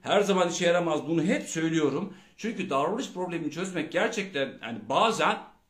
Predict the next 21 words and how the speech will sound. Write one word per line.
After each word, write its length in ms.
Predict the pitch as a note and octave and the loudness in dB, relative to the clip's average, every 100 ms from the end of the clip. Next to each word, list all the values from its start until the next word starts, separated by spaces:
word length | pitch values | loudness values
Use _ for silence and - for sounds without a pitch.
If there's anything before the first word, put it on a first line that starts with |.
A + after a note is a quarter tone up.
| - | -8
daha 240 | A2 A2 | -6 -6
doğrusu 520 | A2+ G#2+ - G#3+ G3+ - - - _ | -8 -10 -8 -8 -8 -14 -20 -20 _
uzaktan 760 | E3 D#3+ A3 A3+ - C#3+ A2+ - | -6 4 4 4 2 2 2 -2
çocuğu 480 | F3+ G3+ D#3 B2+ G2+ | -4 -2 -2 -2 2
görmeden 560 | C#3 G#3 A3 F3 C#3 | 6 6 4 2 0
hani 240 | F#3+ - A#2+ | 0 -6 -8
akıl 260 | C#3 B3 | -8 -4
yürütmek 460 | G#3+ D3+ - C4 - | 0 0 0 -4 -4
zor 260 | - D#3 A3+ | -2 0 0
iştir. 420 | - - G#3 - - _ - _ - | -2 -6 -8 -10 -16 _ -20 _ 2
Artı 540 | D#3 A3+ - B3+ D3 | 4 4 2 -6 -6
bunu 200 | E3+ A3+ | -4 -4
ebeveynin 720 | - C#3 F3+ G3 G3+ F#3+ A3 | -2 0 2 2 4 4 4
yapması, 580 | A#3 G#3 G3 C3+ C3+ - | 4 4 2 -2 -6 -6
yetişkinin 600 | G#2 A#2+ - - F3+ A3+ | -8 -8 -8 -10 -6 -2
yapması 580 | A3 G3 - D3 D3+ G#3 | 2 2 0 -4 -6 -2
da 300 | E3+ G#3 G3+ E3+ | 2 2 0 -4
gene 220 | E3+ G3 | -2 -2
farklı 400 | F#3+ E3 E3 G#3+ | 0 -2 -2 -8
güçlükleri 760 | D#3+ D3+ - B2 C3+ E3+ - | -8 -8 -8 -8 -4 -2 -2
barındırır. 800 | C#3 C#3 F3 F3+ F#3+ F#3 - - | 0 0 0 0 2 2 0 -6